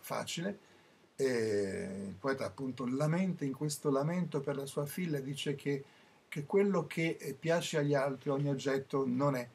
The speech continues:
non piace a lui, perché lui ha perduto la sua pace, addirittura è in odio a se stesso.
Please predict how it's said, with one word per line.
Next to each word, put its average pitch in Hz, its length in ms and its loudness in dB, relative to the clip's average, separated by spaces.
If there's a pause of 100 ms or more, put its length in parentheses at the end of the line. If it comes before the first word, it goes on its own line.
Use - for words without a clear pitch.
(160)
non 151 220 0
piace 143 400 2
a 135 40 -2
lui, 143 240 0
perché - 240 -10
lui 160 120 2
ha 143 100 4
perduto 127 760 -2
la - 140 -8
sua - 160 -6
pace, 123 360 -4
addirittura 147 520 2
è - 80 -6
in 147 220 4
odio 160 320 4
a 127 60 -4
se 135 180 -4
stesso. - 540 -4